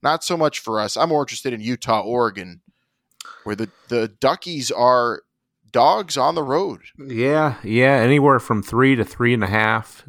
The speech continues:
Speaker 2: uh, depending on where, where you're shopping. Uh, I, Utah has been tough as of late. That's a very tough place to play, uh, in Salt Lake City. Um, I'm a little surprised Oregon's this big of an underdog here,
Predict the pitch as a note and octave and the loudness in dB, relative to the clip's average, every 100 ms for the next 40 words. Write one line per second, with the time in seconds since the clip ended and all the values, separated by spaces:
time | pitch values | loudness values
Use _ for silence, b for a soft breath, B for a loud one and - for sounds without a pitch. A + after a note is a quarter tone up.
0 | - E2+ F2 F2 F#2+ A#2 G#2+ G2 F#2+ F2+ | -4 -2 -2 -4 -4 -2 0 0 0 2
1 | G2 F#2+ - F#2+ F#2+ F2+ E2 A2 G2+ F#2+ | 0 0 -4 -4 -2 -4 -6 0 0 0
2 | F#2+ E2+ - b b b - F2 F2+ F2 | -4 -8 -12 b b b -2 0 2 0
3 | F2+ - A2+ - - - - _ B B | -4 -6 -8 -8 -18 -20 -20 _ B B
4 | B _ b b b A#2 E3 F3 D3+ D#3+ | B _ b b b -4 0 2 4 4
5 | B2+ A#2 - A2 G2 C3+ C3+ - - b | 2 -2 0 -2 2 2 2 0 -18 b
6 | b b A2+ G#2 G#2 A2+ A#2+ A#2 - G#2 | b b -2 -2 -2 2 2 0 -4 -6
7 | G2+ G2+ A2+ A#2+ A2+ - A2 G#2+ - A#2 | -4 -4 0 0 0 0 0 0 -2 0
8 | G#2+ - G2+ - G#2 G#2+ A2+ G#2 b b | 0 -2 -14 -4 0 4 2 0 b b
9 | b b - F#2 F2+ F2+ F#2 A2 G#2 G#2 | b b -4 -2 -2 -6 -4 -2 -2 -2
10 | G2 - - A2 A2+ G#2 b b b b | -6 -6 -4 -2 -2 -4 b b b b
11 | - F#2 F2+ F2+ E2+ E2+ E2 _ _ - | -4 0 0 -2 -4 -10 -16 _ _ -14
12 | - A2 G2+ F#2+ C3+ C3 - - A#2 A#2 | -4 -2 0 2 2 2 -4 0 2 4
13 | G#2+ A2+ A2+ A2 G2 - A2 A2+ F#2 A2 | 2 0 0 -2 -4 -4 -4 -4 -2 0
14 | G#2+ G2 G2 G#2+ G2+ G#2 G#2 G#2+ A2 G#2+ | 0 0 -2 0 0 4 4 2 -2 0
15 | G#2+ A2 | 0 -4